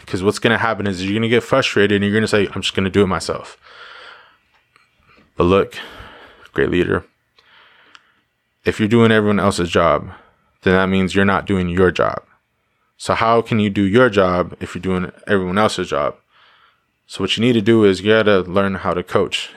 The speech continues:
If you're able to coach, you're gonna be able to support your people. You're gonna be able to teach them what they need to learn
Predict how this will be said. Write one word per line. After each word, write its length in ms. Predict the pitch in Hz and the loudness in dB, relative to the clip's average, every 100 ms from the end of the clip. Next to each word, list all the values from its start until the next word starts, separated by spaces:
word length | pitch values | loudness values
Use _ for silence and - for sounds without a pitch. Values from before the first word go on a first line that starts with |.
| - - | -18 -6
If 180 | 92 - | -4 0
you're 140 | 107 | 4
able 240 | 120 110 104 | 4 4 2
to 80 | |
coach, 500 | 92 127 117 101 - - - - - _ _ - | 0 0 -2 -2 -10 -12 -20 -20 -20 _ _ -2
you're 120 | 110 | 2
gonna 120 | 117 | 4
be 80 | 110 | 4
able 120 | 107 | 4
to 60 | 101 | 2
support 520 | 104 92 120 104 - | -2 0 2 2 -2
your 60 | 92 | -2
people. 440 | 117 110 82 90 | 0 0 0 0
You're 120 | 101 | 2
gonna 120 | 110 | 2
be 120 | 107 107 | 4 4
able 200 | 95 92 | 4 0
to 60 | |
teach 300 | - 123 - | 0 0 0
them 200 | 107 98 | -2 0
what 120 | 98 | 0
they 100 | 101 | 0
need 180 | 101 101 | -2 -2
to 60 | 95 | -4
learn 560 | 95 117 123 110 101 | 0 2 4 2 0